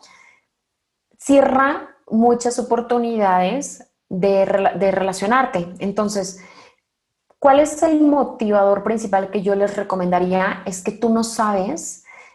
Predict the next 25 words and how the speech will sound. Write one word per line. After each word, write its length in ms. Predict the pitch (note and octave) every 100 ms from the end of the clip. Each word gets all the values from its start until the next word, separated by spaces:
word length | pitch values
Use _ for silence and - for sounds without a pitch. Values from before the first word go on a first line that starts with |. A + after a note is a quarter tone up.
| _
quién 180 | - A#3+
está 260 | B3 B3 A#3
al 60 | A#3
lado 320 | A#3 A3+ A3+
tuyo 360 | G#3+ G#3 G#3
o 200 | A#3 G#3+
quién 220 | - A3+ A3
te 80 |
está 360 | A#3+ - A3+ G#3
viendo 800 | F#3+ G#3+ G3+ F#3 F3+ C4 F4 - _ _ _ _ _ _ _ -
que 120 | A3
te 140 | A3
va 100 | G#3+
a 40 | A3
beneficiar 600 | A#3+ A3+ G#3 - A3 G#3+
el 140 | G#3+
día 160 | G#3 G3
de 80 | G#3
mañana 540 | G3 F#3+ F#3+ G#3 -
en 180 | A3 A3
algo 180 | A3 A3
específico 640 | A#3 A3+ G#3+ F#3+ G3 G#3 G3+
que 100 | F#3+
tú 200 | G#3+ F#3
requieras. 920 | F#3 F3+ F#3 E3+ D#3+ E3 - -